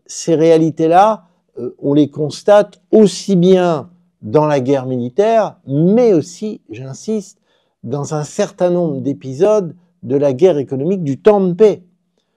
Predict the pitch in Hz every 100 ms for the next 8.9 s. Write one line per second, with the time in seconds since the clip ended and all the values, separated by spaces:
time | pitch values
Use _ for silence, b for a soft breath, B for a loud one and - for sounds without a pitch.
0 | _ _ _ _ _ _ _ _ _ -
1 | - 226 208 185 - 196 190 165 - _
2 | _ _ _ _ - 139 175 214 185 120
3 | - _ _ _ - 123 127 - 190 240
4 | 226 - - 175 175 175 - 143 139 151
5 | 139 104 _ _ _ - 127 - 147 147
6 | 113 - _ - 190 180 165 156 160 139
7 | 135 123 135 143 135 110 107 - 113 101
8 | 104 101 98 113 175 151 139 185 214